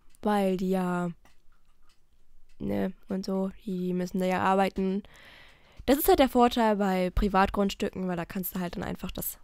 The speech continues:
machen. Und, ähm, wenn du, und wenn du jetzt halt dahin reist, dann sind da natürlich die ganzen Angestellten schon.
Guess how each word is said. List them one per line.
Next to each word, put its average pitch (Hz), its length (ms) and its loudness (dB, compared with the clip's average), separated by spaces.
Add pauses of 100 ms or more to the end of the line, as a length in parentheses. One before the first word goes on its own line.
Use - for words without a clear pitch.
(100)
machen. 202 300 -8 (440)
Und, 180 300 -6
ähm, 175 380 -4 (280)
wenn 175 120 -8
du, 180 100 -6 (120)
und 185 180 -4
wenn 202 100 2
du 196 60 6
jetzt 202 200 4
halt 214 140 2
dahin 220 280 4
reist, 202 360 4
dann 196 140 -2
sind 208 140 -2
da 190 80 -2
natürlich 185 360 -4
die - 80 -18
ganzen 185 240 -2
Angestellten 185 540 -2
schon. 202 260 -2